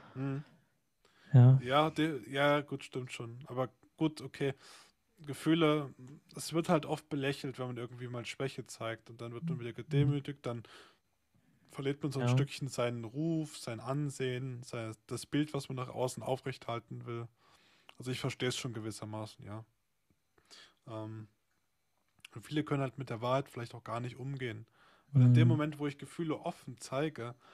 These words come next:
Speaker 1: heißt es ja, ich muss mir zugestehen, was ich fühle. Und viele verdrängen das natürlich so, i-, ihren ganzen Kummer, ihr Leiden, ähm, egal was passiert. Das ist in jeder Hinsicht.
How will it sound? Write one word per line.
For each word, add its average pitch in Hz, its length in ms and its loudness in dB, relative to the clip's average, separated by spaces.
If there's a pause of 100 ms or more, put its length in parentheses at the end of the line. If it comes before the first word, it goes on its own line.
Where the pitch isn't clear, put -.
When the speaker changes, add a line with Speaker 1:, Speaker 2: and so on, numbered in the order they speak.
(320)
Speaker 1:
heißt 156 260 -2
es 139 120 -10
ja, 135 100 -2
ich 127 180 -8
muss 147 200 -6
mir 131 80 -8
zugestehen, 135 680 -6
was 113 180 -8
ich - 140 -14
fühle. 120 340 -10
Und 110 200 -12
viele 175 240 -6
verdrängen 143 640 -10
das 117 200 -10
natürlich 104 440 -18
so, - 180 -16
i-, - 180 -18 (160)
ihren 123 200 -12
ganzen 117 400 -10
Kummer, 143 260 -6
ihr 107 140 -10
Leiden, 117 440 -6 (600)
ähm, 101 240 -10
egal 113 400 -2
was 113 180 -6
passiert. - 520 -14
Das - 160 -20
ist - 340 -20 (340)
in 123 80 -18
jeder 135 240 0
Hinsicht. 127 600 -8